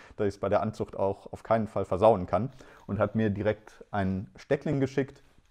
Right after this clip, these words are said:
Ich glaub, der zweite ist eine Trinidad Scorpion. Den werde ich nicht machen, weil die hatte ich schon zu oft und, ähm, ja, mein Platz ist begrenzt. Von daher, ähm, werde ich die Apocalypse Chocolate auf jeden Fall als, äh,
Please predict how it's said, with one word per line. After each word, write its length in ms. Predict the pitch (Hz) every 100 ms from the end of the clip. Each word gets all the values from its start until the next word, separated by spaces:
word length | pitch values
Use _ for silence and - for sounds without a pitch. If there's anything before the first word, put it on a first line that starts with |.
| - _ _ -
Ich 80 | -
glaub, 180 | 107 101
der 280 | 104 98 -
zweite 460 | - 98 127 143
ist 320 | 117 110 - 101
eine 180 | 104
Trinidad 460 | - 127 123 98 87
Scorpion. 560 | - 120 131 131 123 123 - - - 107
Den 200 | 110 107
werde 140 | 104
ich 80 | 98
nicht 160 | 143
machen, 380 | 131 113 117 123 -
weil 180 | 98 92
die 120 | 92
hatte 200 | 110 113
ich 80 | -
schon 180 | 104
zu 160 | - 101
oft 340 | 104 - - -
und, 420 | - 92 90 87
ähm, 360 | 87 85 85 87
ja, 200 | 90 85 -
mein 360 | 95 85 90 90 _
Platz 300 | - 110 -
ist 240 | - 98 -
begrenzt. 540 | 82 104 123 - - - - -
Von 160 | - 95
daher, 540 | 90 92 95 90 92 87
ähm, 320 | 87 87 87 - -
werde 200 | 90 87
ich 140 | -
die 280 | 92 95 98 -
Apocalypse 680 | 101 127 123 101 - - - _
Chocolate 480 | - 147 - 127 -
auf 140 | 107 107
jeden 220 | 107 104
Fall 420 | 107 101 101 120 -
als, 600 | 92 90 90 87 - -
äh, 320 | 87 82 80